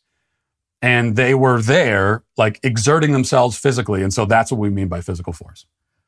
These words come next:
And yes, they did try to block the, um, illegal immigrants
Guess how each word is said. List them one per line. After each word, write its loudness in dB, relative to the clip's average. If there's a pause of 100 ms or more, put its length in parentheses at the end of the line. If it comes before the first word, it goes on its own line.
(580)
And 4
yes, 2
they 2
did 2
try 2
to 2
block 2 (120)
the, -2
um, 0
illegal 0
immigrants -2